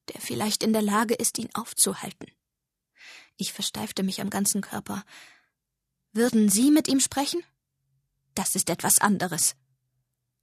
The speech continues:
Ich hatte ein schlechtes Gewissen wegen meiner Bemerkung und sagte, „Evan,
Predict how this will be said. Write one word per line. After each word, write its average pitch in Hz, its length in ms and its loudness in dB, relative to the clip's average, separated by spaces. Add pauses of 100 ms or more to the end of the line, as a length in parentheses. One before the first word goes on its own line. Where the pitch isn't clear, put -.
(500)
Ich - 160 -10
hatte 208 180 -6
ein 214 120 -4
schlechtes - 400 -4
Gewissen 208 460 2
wegen 196 200 0
meiner 196 180 0
Bemerkung 208 600 0 (500)
und 226 140 0
sagte, 226 400 0 (1080)
„Evan, 262 460 4